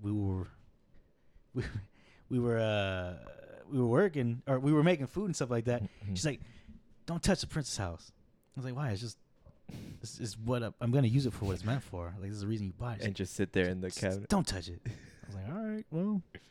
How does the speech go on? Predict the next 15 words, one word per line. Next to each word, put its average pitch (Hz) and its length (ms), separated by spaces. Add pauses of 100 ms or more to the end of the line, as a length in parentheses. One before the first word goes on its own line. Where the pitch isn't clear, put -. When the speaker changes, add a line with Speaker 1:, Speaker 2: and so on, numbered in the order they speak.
(800)
Speaker 1:
I - 40
use 143 160
this 110 140
bowl 107 380
I've 98 120
used 98 200
for 95 160 (440)
thirty 98 320 (880)
damn 95 220
times. 98 320
You 98 60
want 95 160
me 92 80
to 90 60
use?" 110 200